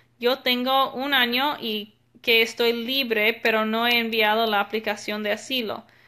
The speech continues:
Deme una respuesta, gracias y bendiciones." Pues para pedir la, el permiso de trabajo, si uno está pidiendo asilo, primero tiene que meter la solicitud para el asilo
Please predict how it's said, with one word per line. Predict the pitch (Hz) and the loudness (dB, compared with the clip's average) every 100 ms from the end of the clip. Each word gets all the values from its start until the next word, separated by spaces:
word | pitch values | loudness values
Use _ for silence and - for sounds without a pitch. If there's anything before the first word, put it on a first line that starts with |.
| _ _ | _ _
Deme | 233 214 240 262 262 | -8 2 2 2 0
una | 254 262 | 0 2
respuesta, | 240 233 - 226 233 254 269 254 | 2 -2 -2 -2 0 0 0 2
gracias | 214 208 214 247 247 | 0 0 0 -6 -6
y | |
bendiciones." | 214 202 196 214 - 196 - - - - - - _ - | -6 -4 -6 -8 -6 -6 -6 -12 -16 -20 -20 -20 _ 0
Pues | 247 247 | 2 2
para | 254 247 247 | 2 2 4
pedir | 254 247 277 339 370 - | 0 2 2 2 2 -2
la, | 247 247 233 233 226 226 220 214 - | 0 4 6 8 8 8 6 4 2
el | 240 | -2
permiso | 240 226 247 285 | 0 -2 0 0
de | 285 | 2
trabajo, | 277 247 240 247 226 | 4 6 4 2 -8
si | 226 214 | -4 -4
uno | 233 | -4
está | 240 240 | -2 -2
pidiendo | 254 247 240 233 | 0 -2 0 0
asilo, | 226 233 311 226 190 - - - _ | -2 0 0 0 -2 -4 -20 -20 _
primero | - 233 220 226 269 330 | -2 2 4 6 6 4
tiene | 320 311 | 4 0
que | 311 294 | 2 2
meter | 294 294 277 | 2 2 2
la | 285 | 2
solicitud | 285 269 262 254 262 | 0 -6 -8 -8 -2
para | 269 262 | 0 0
el | |
asilo | 262 - 302 247 202 - | -2 0 0 2 0 -2